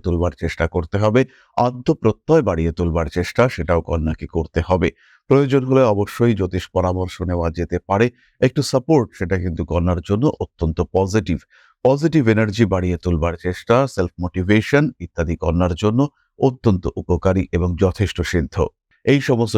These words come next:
সমস্যা থেকে নিজেকে মুক্ত রাখবার জন্য, এই সমস্ত শত্রুদের থেকে নিজেকে দূরে সরিয়ে রাখবার জন্য কন্যা রাশি বা লগ্নের মানুষরা যে কাজটি করতে পারেন, ধারণ করতে পারেন গ্রিন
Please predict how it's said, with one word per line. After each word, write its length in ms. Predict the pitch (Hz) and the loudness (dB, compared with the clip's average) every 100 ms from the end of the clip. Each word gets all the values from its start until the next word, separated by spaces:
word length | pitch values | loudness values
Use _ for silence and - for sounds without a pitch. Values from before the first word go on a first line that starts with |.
| 95 | 0
সমস্যা 340 | 90 98 - 92 | 0 -2 -2 -4
থেকে 180 | 98 98 107 | -2 0 0
নিজেকে 240 | 98 87 92 92 | 0 -2 -2 -4
মুক্ত 200 | - 95 92 | -4 -2 0
রাখবার 300 | 82 82 87 87 | 0 -2 -4 0
জন্য, 200 | 95 101 117 110 | 0 2 2 2
এই 60 | - | 0
সমস্ত 260 | 101 101 98 - | -2 -2 -6 -2
শত্রুদের 480 | 107 - 143 156 151 151 | -4 -2 0 2 0 -2
থেকে 200 | - 151 - _ _ 113 | 0 0 -2 _ _ 0
নিজেকে 520 | 127 127 143 135 143 120 - | 2 2 0 0 0 -2 -2
দূরে 180 | 139 151 | 2 2
সরিয়ে 340 | - 87 87 87 | 0 -2 0 0
রাখবার 300 | 85 95 92 104 | -2 -4 -4 -2
জন্য 180 | 101 170 220 | 0 2 2
কন্যা 240 | 110 101 98 | 2 2 2
রাশি 360 | 92 - - 95 | 0 -2 -4 0
বা 120 | 95 95 - 92 | 2 0 0 -4
লগ্নের 320 | 87 92 82 85 | -2 -2 -2 0
মানুষরা 380 | 82 82 95 95 | -2 -2 -2 0
যে 60 | 82 | 0
কাজটি 220 | 87 87 80 | -2 -2 -2
করতে 220 | 90 - 85 | -2 -2 -4
পারেন, 200 | 87 113 208 _ _ _ - | 0 0 0 _ _ _ 0
ধারণ 260 | 139 185 185 | 2 2 2
করতে 260 | 131 - | 0 0
পারেন 260 | 95 95 139 151 | -2 0 0 0
গ্রিন 200 | 101 92 | 0 0